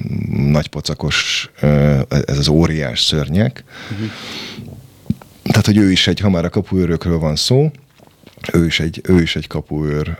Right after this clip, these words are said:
Speaker 1: ö, volt. Hogyha, ha visszamegyünk a, a, a, a Rec Parkhoz, ö, ő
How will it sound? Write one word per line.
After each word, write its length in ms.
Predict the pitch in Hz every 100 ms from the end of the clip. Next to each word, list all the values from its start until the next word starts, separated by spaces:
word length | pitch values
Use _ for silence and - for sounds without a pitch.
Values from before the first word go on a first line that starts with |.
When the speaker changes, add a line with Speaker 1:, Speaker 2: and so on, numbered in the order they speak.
| - -
Speaker 1:
ö, 460 | 69 73 76 69 64 60 55 -
volt. 680 | 80 71 65 73 - - - - - - - - - - -
Hogyha, 560 | - 85 - 95 85 80 95 - _ _ _ _ - _ - - -
ha 240 | - - 85
visszamegyünk 640 | 123 - 143 92 90 85
a, 220 | 87 -
a, 400 | - 80 78 - - _ _ - 78 76 - -
a, 260 | 73 71 -
a 160 | - 76
Rec 220 | 82 71 -
Parkhoz, 680 | 87 82 - 120 143 - - _ - - - - - - - - - - _ -
ö, 360 | 78 82 82 82 - _ _ _ -
ő 600 | 87 85 85 85 85